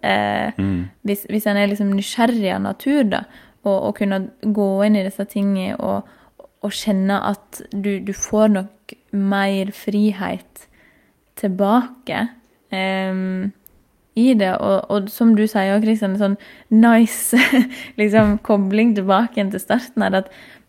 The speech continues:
Speaker 1: det trenger ikke å være mer enn at du, eh, gjenkjenner et, et matmønster, da, og begynner
Speaker 2: Mm.
Speaker 1: der.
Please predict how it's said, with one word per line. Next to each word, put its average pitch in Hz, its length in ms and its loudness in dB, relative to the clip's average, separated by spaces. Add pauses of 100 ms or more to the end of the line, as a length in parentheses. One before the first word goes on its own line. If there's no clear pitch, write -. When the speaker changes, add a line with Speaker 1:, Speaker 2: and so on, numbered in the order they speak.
(400)
Speaker 1:
det 226 160 0
trenger 226 360 4
ikke 208 160 0
å 196 40 -2
være 196 220 4
mer 196 400 0
enn 196 200 0
at 196 160 -4
du, 190 260 -4 (440)
eh, - 420 -6 (180)
gjenkjenner 208 880 4
et, - 380 -4
et 196 140 -2
matmønster, 214 880 -4
da, - 120 -4 (880)
og 202 120 0
begynner 226 280 6
Speaker 2:
Mm. 220 80 2
Speaker 1:
der. 285 100 -2